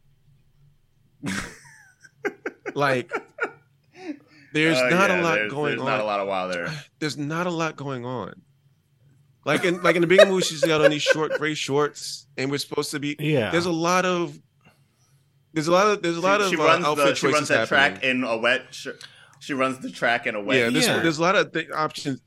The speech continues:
Speaker 2: There's a lot of decisions being made that were supposed to be enticing, and I'm sh-, and I know for a fact they were in the eighties. And I look back now, and I'm just like,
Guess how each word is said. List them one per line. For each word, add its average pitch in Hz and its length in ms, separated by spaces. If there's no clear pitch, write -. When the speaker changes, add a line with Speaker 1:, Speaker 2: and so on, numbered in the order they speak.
Speaker 2:
There's 139 180
a - 20
lot 170 60
of 202 60
decisions 151 320
being 117 180
made 98 340
that 127 280
were 127 100
supposed 131 300
to - 40
be 135 80
enticing, 117 720
and 147 140
I'm 139 80
sh-, - 340
and 143 100
I 135 100
know 151 220
for 147 140
a 120 40
fact 143 320
they 123 80
were 107 160
in 101 80
the 95 80
eighties. 92 380
And 139 140
I - 20
look 139 240
back 131 240
now, 135 300
and 113 100
I'm 123 80
just 127 140
like, 120 240